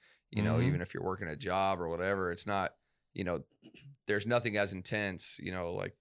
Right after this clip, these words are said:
Speaker 1: for you sitting there and, and putting yourself in a pressure-packed situation. You might not have a pressure-packed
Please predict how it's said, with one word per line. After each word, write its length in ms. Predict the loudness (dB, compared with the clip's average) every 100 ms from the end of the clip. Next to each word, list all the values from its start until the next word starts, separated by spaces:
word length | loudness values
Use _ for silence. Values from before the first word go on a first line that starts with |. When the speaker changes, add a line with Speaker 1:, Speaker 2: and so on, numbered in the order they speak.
| _
Speaker 1:
for 160 | -8 -4
you 340 | -2 0 -2 -4 _ _
sitting 260 | -4 -2 2
there 180 | 2 2
and, 200 | 0 -4
and 280 | -4 -4 -8 -12 _ _ _ -4
putting 160 | -2
yourself 280 | 0 0 0
in 60 | -2
a 40 |
pressure-packed 600 | 0 0 0 0 0 0
situation. 500 | -2 -4 0 0 0
You 60 | 0
might 200 | 0 0
not 80 | 0
have 160 | 0
a 60 | -2 -2
pressure-packed 680 | 0 0 0 2 2 2